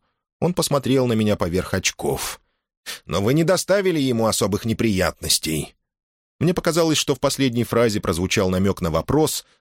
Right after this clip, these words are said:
но я предпочёл пропустить его мимо ушей. «А когда он меня нашёл?» «На этой неделе». После паузы Ноак добавил неожиданно резко. «А почему вы спрашиваете?»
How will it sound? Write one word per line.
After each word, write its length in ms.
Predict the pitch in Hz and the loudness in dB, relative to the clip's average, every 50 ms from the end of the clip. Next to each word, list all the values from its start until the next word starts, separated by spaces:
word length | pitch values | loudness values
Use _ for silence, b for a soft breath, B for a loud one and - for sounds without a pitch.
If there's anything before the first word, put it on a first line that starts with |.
| _ - | _ -2
но 100 | 113 113 | 0 2
я 140 | 107 170 | 2 2
предпочёл 480 | - - - - 123 113 - 143 123 104 | 0 -2 -2 -2 -2 0 2 0 0 0
пропустить 540 | - 110 - - 135 - - - 135 - - | -2 -2 -2 -2 -4 -2 -2 -2 -2 -2 -2
его 180 | 82 73 78 | -2 0 0
мимо 280 | 78 80 85 82 82 82 | 0 0 2 2 2 2
ушей. 600 | 95 98 - - - 73 71 69 71 71 - - _ _ _ _ _ _ _ _ _ _ _ _ _ _ _ _ _ _ _ _ | 0 0 0 -2 -2 -2 -4 -4 -4 -6 -6 -10 _ _ _ _ _ _ _ _ _ _ _ _ _ _ _ _ _ _ _ _
«А 120 | - 85 | -4 -2
когда 260 | - 98 76 87 117 120 | -2 -2 0 0 2 2
он 140 | 113 107 | 2 2
меня 180 | 95 90 87 82 | 2 0 0 0
нашёл?» 600 | 80 80 80 - - 92 92 107 113 113 92 76 - _ _ _ _ _ B B B B B _ | -2 -2 -2 -2 -2 0 2 2 2 0 0 -4 -6 _ _ _ _ _ B B B B B _
«На 220 | 71 80 185 208 | -4 -2 0 0
этой 260 | 123 120 - 123 123 123 | 0 0 0 0 0 2
неделе». 720 | 127 127 127 113 107 123 110 90 80 69 69 67 - - - _ _ _ _ _ | 2 0 0 2 2 2 2 2 0 -2 -4 -6 -8 -12 -16 _ _ _ _ _
После 260 | - 208 - - 185 | -2 -2 0 0 -2
паузы 460 | 180 - 202 190 185 170 147 135 147 | 0 2 2 2 2 2 0 0 0
Ноак 360 | 139 135 135 131 127 120 90 85 | 0 2 2 2 2 2 0 0
добавил 460 | 110 107 104 127 117 87 80 80 80 | -2 0 2 2 2 0 0 -4 -4
неожиданно 580 | 82 85 82 80 73 90 82 76 80 85 90 | -4 -2 -2 -2 -2 -2 -2 -2 0 0 0
резко. 540 | 87 82 82 67 - - - - 76 73 - - _ _ _ _ _ _ _ - | 2 0 0 0 0 -2 -2 -2 -6 -6 -8 -12 _ _ _ _ _ _ _ -4
«А 120 | 92 101 | -2 0
почему 340 | 92 127 - 175 190 208 202 | 0 0 0 2 2 2 2
вы 100 | 175 143 | 2 0
спрашиваете?» 920 | - - - 117 120 131 131 - 151 143 147 143 123 131 143 135 123 104 | -2 -2 0 0 2 2 2 2 2 2 2 2 2 2 2 2 0 -2